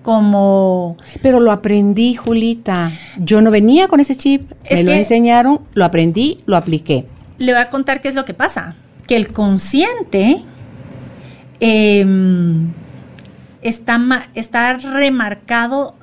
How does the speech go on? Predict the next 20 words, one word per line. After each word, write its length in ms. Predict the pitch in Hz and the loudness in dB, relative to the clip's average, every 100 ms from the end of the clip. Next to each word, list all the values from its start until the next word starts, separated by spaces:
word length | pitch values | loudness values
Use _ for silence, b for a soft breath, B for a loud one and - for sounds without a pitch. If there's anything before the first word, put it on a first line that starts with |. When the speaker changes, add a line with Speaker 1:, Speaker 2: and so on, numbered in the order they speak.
| - | -12
Speaker 1:
dentro 680 | 208 220 285 339 320 285 | -8 -2 0 0 0 -2
del 160 | 269 214 | 0 -2
lenguaje. 500 | 190 175 180 165 - - - - - | -4 -4 -4 -6 -12 -20 -20 -10 0
Speaker 2:
Ujú. 340 | 180 180 185 - - | 2 2 -2 -8 -8
Speaker 1:
Y 120 | 233 | -4
el 80 | 220 | -2
lenguaje 420 | 220 214 226 262 | -2 -2 -2 -2
necesita 640 | 285 254 196 - 220 247 | -2 -2 -6 -8 -6 -2
ordenar 640 | 247 214 185 185 226 208 - - - - - - | -2 -2 -6 -2 -2 -2 -6 -18 -20 -20 -20 -8
para 160 | 208 196 | -6 -4
funcionar. 580 | 202 180 185 185 175 - - - - - - 127 127 127 B B B B B B - | -6 -6 -6 -6 -6 -8 -20 -20 -20 -20 -16 -14 -14 -14 B B B B B B -10
Esta 340 | - 277 370 370 | -6 -4 -6 -4
primera 560 | 294 220 220 320 392 403 | -2 -2 0 -2 -2 -6
separación, 600 | 339 - 180 - 330 453 | -6 -4 -6 -4 -4 -4
y 80 | - | -10
por 160 | - 196 | -8 -6
ejemplo, 440 | 262 311 220 - | -4 -2 -4 -6
uno 240 | - 233 269 | -2 0 2
lo 220 | 269 202 | 0 -2
ve 500 | 202 208 233 254 247 | -2 0 0 0 -2